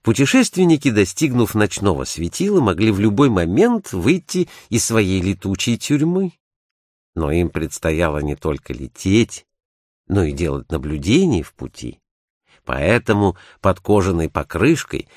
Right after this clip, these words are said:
поместили четыре окна иллюминатора из толстого чечевицеобразного стекла.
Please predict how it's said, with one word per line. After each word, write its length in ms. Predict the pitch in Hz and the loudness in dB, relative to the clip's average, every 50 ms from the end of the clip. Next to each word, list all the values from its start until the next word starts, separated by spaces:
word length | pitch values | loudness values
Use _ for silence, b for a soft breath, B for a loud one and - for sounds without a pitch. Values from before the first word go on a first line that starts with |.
| b b | b b
поместили 540 | - 95 92 85 73 - - 110 113 104 95 | 0 0 2 2 0 0 0 0 0 0 0
четыре 460 | - - 101 - - - 113 104 107 | -2 -4 -6 -4 -2 0 0 2 0
окна 440 | - - 90 90 - 92 98 107 - - | 0 -2 -4 -4 0 0 2 2 0 0
иллюминатора 1000 | 107 101 98 98 92 85 87 90 85 85 98 101 98 92 - - 78 62 53 - B B B B B | -2 0 2 2 2 2 2 2 2 2 2 2 2 0 -4 -6 -8 -8 -8 -12 B B B B B
из 200 | B 87 - - | B -8 -8 -4
толстого 640 | - - 110 113 101 - - - 92 90 90 90 - b b b b | 0 2 4 4 4 0 -2 -2 0 0 0 0 -2 b b b b
чечевицеобразного 1400 | b - 123 107 - 120 113 101 110 98 - - 107 104 101 87 101 95 101 95 90 78 80 90 87 82 85 80 | b -4 -2 0 0 0 2 2 0 0 0 2 4 4 4 4 2 2 2 2 0 0 -2 -4 -2 -2 -4 -6
стекла. 680 | - - - 110 98 - - 85 73 65 60 57 | -6 -6 -4 -4 -4 -4 -4 -6 -6 -6 -8 -10